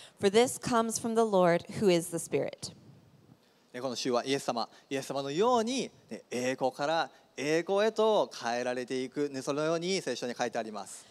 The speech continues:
Speaker 1: So as it says here, we're being transformed to look like the Lord, going from glory to glory.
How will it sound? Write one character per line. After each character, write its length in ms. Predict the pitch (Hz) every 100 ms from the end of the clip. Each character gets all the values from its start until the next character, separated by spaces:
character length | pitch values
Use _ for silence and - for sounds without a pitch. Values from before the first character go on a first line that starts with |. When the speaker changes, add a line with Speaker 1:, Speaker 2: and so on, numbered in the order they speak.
| _
Speaker 1:
So 140 | -
as 180 | 208 208
it 60 | -
says 260 | 240 220
here, 200 | - 247
we're 120 | 233 202
being 220 | 202 196
transformed 640 | - 240 233 233 247 233 233
to 60 |
look 380 | 196 202 254 -
like 200 | 254 240
the 80 | 233
Lord, 440 | 208 220 233 233
going 280 | 220 208 202
from 240 | 196 185 180
glory 420 | 180 185 202 196
to 140 | -
glory. 480 | - 151 160 - -